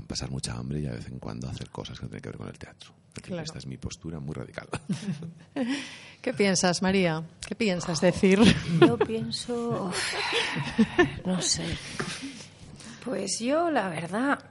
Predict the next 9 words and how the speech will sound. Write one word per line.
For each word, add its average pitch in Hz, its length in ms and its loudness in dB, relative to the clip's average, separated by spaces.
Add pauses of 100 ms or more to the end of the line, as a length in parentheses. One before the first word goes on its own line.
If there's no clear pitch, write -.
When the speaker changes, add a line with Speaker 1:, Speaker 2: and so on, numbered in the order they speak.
(480)
Speaker 3:
es 240 260 -2
que 180 840 -2 (100)
decir 196 480 -2
que 233 200 2
no 233 460 6 (720)
he - 120 2
dicho 214 540 4 (240)
pocas 220 440 2
veces, 311 680 -2